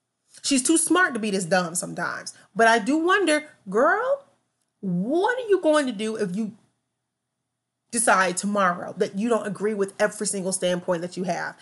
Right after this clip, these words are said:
'Cause I believe it's possible. I believe it's probable. I believe Candace is probably a conservative, but she does overdo it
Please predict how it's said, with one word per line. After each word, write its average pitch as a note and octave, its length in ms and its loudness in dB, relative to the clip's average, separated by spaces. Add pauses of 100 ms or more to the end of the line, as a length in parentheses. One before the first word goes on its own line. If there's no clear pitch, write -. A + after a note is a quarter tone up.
(160)
'Cause B3 140 6
I D#4 100 6
believe C4+ 280 -2
it's B3 120 -4
possible. A#3+ 440 -4
I G3+ 120 4
believe A#3 240 -2
it's B3+ 80 -2
probable. C4+ 600 -2 (220)
I G#3+ 100 4
believe A#3+ 220 0
Candace B3 340 -2
is G3+ 100 -2
probably F#3+ 400 0
a G#3+ 40 -2
conservative, G3+ 600 0 (180)
but G#3+ 100 0
she B3 120 -2
does B3 300 4
overdo A#3 720 2
it D3 340 -6